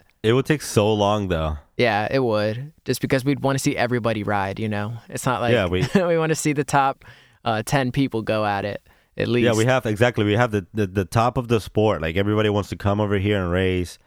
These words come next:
Speaker 1: You know, this, these European races, and they're, they're happening in the off season, and that's why they can get away with this, because they only get, like, five or six of the top riders from here. But imagine having it here, and then you have, like, Jason Anderson,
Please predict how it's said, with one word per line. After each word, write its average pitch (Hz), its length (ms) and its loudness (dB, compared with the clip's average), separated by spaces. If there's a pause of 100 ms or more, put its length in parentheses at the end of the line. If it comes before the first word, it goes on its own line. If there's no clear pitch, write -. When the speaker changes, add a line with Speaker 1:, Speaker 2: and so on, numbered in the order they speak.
(420)
Speaker 1:
You 104 80 0
know, 90 120 2
this, 120 320 0
these 123 260 0
European 123 420 2
races, 107 380 2
and 95 420 0 (240)
they're, 104 300 0
they're 104 180 2
happening 104 520 0
in 95 120 -2
the 92 120 2
off 104 220 2
season, 110 540 0 (440)
and 98 360 2
that's 101 200 2
why 107 80 2
they 101 100 0
can 104 160 -2
get 101 100 4
away 101 180 2
with 95 140 0
this, 98 260 2
because 92 280 0
they 90 60 0
only 95 180 0
get, 90 160 0
like, 85 220 -4 (340)
five 95 240 2
or 90 60 -2
six - 400 -4 (260)
of 90 120 -4
the 92 80 -2
top 95 340 0
riders 92 300 0
from 87 160 -4
here. 98 380 0 (420)
But 101 140 2
imagine 110 340 2
having 127 240 2
it 98 100 -2
here, 107 320 2
and 98 140 0
then 98 80 0
you 95 100 0
have, 98 200 2
like, 92 240 -2 (180)
Jason 110 440 2
Anderson, 90 680 0